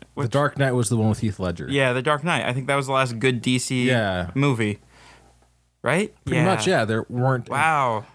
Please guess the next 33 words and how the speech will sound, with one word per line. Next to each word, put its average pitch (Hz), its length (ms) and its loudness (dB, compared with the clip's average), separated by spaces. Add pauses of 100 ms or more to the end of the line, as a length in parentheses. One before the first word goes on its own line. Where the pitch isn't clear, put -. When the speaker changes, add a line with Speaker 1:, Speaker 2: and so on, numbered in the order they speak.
Speaker 2:
I 143 140 4
didn't 160 240 2
enjoy 139 400 4
Speaker 1:
That's 135 140 4
a 139 40 4
shitty 156 360 2
record, 151 360 0
guys. 131 320 0
Speaker 2:
Dark 196 200 2
Knight 208 120 2
Rises 156 480 2
was, 120 380 2 (460)
I 131 100 2
don't 110 100 2
know, 90 100 0
I 104 100 0
did 98 80 -2
not 92 260 0
like 95 220 -4
it. 90 100 -8 (200)
And 123 140 2
then, 120 240 4
uh, 110 320 2
let's 107 180 -2
see, 113 400 2
there 113 200 0
was, 110 300 2
then 120 220 0
they 117 100 4
had 117 160 2
the 107 280 0
Men 127 200 4
in, 123 300 2